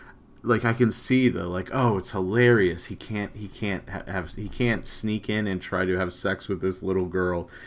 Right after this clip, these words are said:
in her bed because this guy, this porter, is trying to help him. He's gonna ruin it." And it's, it's so, like, the, the moments like that, like, it, they're,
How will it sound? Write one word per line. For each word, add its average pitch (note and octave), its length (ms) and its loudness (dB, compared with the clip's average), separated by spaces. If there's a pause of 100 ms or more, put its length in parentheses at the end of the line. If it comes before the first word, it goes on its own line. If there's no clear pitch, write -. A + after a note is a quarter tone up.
(160)
in G#2+ 160 0
her G#2 160 2
bed F2+ 380 2
because F2+ 480 -2
this F2+ 180 0
guy, F#2 380 2
this F#2 180 -2
porter, F#2+ 480 2
is E2 220 -2
trying F#2+ 280 0
to E2 100 -4
help F2 240 -2
him. E2+ 220 -4
He's G#2 180 -2
gonna G2 160 0
ruin F2+ 340 0
it." - 220 -12 (460)
And G#2 160 0
it's, G2+ 200 -4
it's A2 220 -2
so, G#2+ 300 0
like, F#2+ 240 -2
the, G2+ 120 0
the F2+ 160 -4
moments G2 440 -2
like F#2 200 0
that, G2 340 -2
like, F2+ 260 -4 (680)
it, - 220 -6
they're, E2+ 460 -6